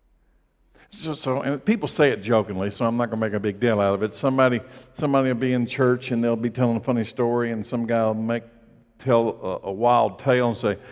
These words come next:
"Oh, you, you shouldn't lie in church." And we all laugh,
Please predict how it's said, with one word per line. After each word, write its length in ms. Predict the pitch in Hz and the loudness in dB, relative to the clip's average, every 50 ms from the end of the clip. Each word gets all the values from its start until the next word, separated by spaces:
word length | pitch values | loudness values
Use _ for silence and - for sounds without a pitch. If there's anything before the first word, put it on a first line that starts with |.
| - - - - | -20 -20 -14 -10
"Oh, 60 | 101 104 | -8 -8
you, 260 | 101 113 131 151 - - | -6 -6 -8 -10 -10 -10
you 140 | 120 139 147 | -8 -8 -8
shouldn't 340 | 143 - 165 165 151 135 123 | -6 -4 -2 -2 0 0 2
lie 240 | 123 127 143 147 131 | 2 2 2 2 0
in 140 | 113 98 95 | -2 -4 -4
church." 460 | 110 127 123 104 98 95 - - - _ _ _ _ _ _ _ _ _ _ _ _ _ _ _ _ _ _ _ _ _ _ _ - | -2 -2 -2 -2 -2 -6 -10 -18 -20 _ _ _ _ _ _ _ _ _ _ _ _ _ _ _ _ _ _ _ _ _ _ _ -8
And 140 | 113 107 110 | -6 -4 -2
we 80 | 107 | 0
all 220 | 107 104 104 101 98 | 0 2 2 2 2
laugh, 320 | 104 107 104 104 104 98 | 2 2 2 0 -2 -4